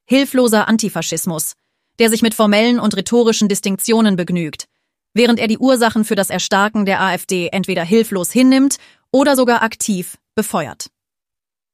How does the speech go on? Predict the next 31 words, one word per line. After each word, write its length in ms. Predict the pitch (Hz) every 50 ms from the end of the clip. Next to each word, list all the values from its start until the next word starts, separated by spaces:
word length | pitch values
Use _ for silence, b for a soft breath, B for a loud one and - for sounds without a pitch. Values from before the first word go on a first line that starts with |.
| _ _ _ _ _
Hoffnung 360 | 285 302 - 330 320 302 277
weckt 180 | 247 247 247 -
in 100 | - 226
dieser 240 | 220 226 226 226 220
Zeit 300 | - 226 208 202 208 -
allein 340 | 202 196 196 202 202 208
das 160 | 208 202 190 -
Wiederaufleben 720 | 190 220 208 196 143 170 180 - - 190 185 175 185 180
der 100 | 185 185
Linkspartei. 680 | 185 175 165 - - 175 160 - 196 165 151 147 160 - _ _ _ _ _ _ _ _ _
Sie 180 | - 196 233 240
ist 140 | 226 226 -
die 120 | 226 -
einzig 400 | 202 220 240 254 - 277 247 -
verbliebene 500 | - 208 180 202 214 202 208 196 190 190
parlamentarische 800 | - - 202 190 185 175 175 175 - 196 190 185 180 175 - 170
Kraft, 400 | - - 196 190 - - - - b b b b b b _
die 80 | 233 226
sich 160 | 208 226 -
nicht 240 | 226 254 247 - -
von 160 | - 233 214
den 120 | 208 202
Rechten 380 | 202 202 196 - - - 190 180
in 120 | - 185
die 100 | 190 190
Ecke 220 | - 196 202 - -
treiben 280 | - - 160 151 160
lässt. 360 | 156 147 - - - - - - _ _ _ _ _ _ _ _ _ _ _ _ _
Mit 160 | 214 226 226
ihrem 180 | 262 247 240 226
Wahlkampf, 720 | 233 247 269 285 269 - 208 175 165 165 - - - -